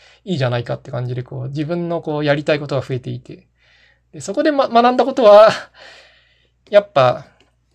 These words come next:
こう、なんかやりたいことないなと思ったら、やんないで違うことやってるのがいいんじゃないかと。そうすると、意外と復活したりするんで、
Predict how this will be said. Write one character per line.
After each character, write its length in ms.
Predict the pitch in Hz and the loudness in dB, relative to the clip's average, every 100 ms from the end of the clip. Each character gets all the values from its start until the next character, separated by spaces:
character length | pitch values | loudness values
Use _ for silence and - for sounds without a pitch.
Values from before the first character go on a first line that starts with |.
| _ _ _ _ _ | _ _ _ _ _
こ 540 | - 131 127 127 127 - | -10 -6 -4 -4 -6 -12
う、 40 | _ _ _ _ _ _ _ _ _ _ _ - - - _ _ _ _ _ _ _ - | _ _ _ _ _ _ _ _ _ _ _ -20 -20 -20 _ _ _ _ _ _ _ -10
な 60 | |
ん 20 | 202 | -2
か 60 | |
や 120 | 139 | 2
り 80 | 214 | 2
た 80 | 427 | 2
い 60 | 415 | 2
こ 60 | |
と 100 | 277 | 2
な 120 | 165 339 | 4 4
い 40 | |
な 140 | 151 | 4
と 80 | 139 | 0
思 100 | 131 | -4
っ 80 | 135 | -8
た 120 | 127 | -4
ら、 400 | 127 120 120 123 - - _ _ _ _ _ _ | -4 -2 -4 -8 -12 -18 _ _ _ _ _ _
や 180 | 165 175 | 0 2
ん 60 | 370 | 4
な 80 | 440 | 0
い 60 | |
で 60 | 175 | -2
違 140 | 185 | 2
う 60 | 233 | 2
こ 80 | 233 | 4
と 60 | |
や 60 | 156 | 0
っ 40 | |
て 80 | - | 0
る 80 | 185 | -4
の 60 | 156 | -2
が 80 | |
い 40 | 135 | -2
い 20 | |
ん 60 | 165 | -2
じ 60 | |
ゃ 20 | |
な 60 | 123 | -4
い 60 | 120 | -8
か 80 | |
と。 100 | - _ _ | -14 _ _
そ 140 | - | -10
う 40 | 277 | -6
す 100 | 302 | -4
る 100 | 294 | -4
と、 300 | 262 190 131 | -2 0 -2
意 80 | 143 | 0
外 200 | 240 233 | -2 -2
と 100 | 254 | -10
復 140 | - | -6
活 220 | 226 220 | -4 -4
し 60 | - | -2
た 100 | 226 | -2
り 80 | 156 | -2
す 100 | 143 | -6
る 100 | 156 | -8
ん 120 | 123 | -8
で、 480 | 120 117 120 123 | -8 -8 -10 -12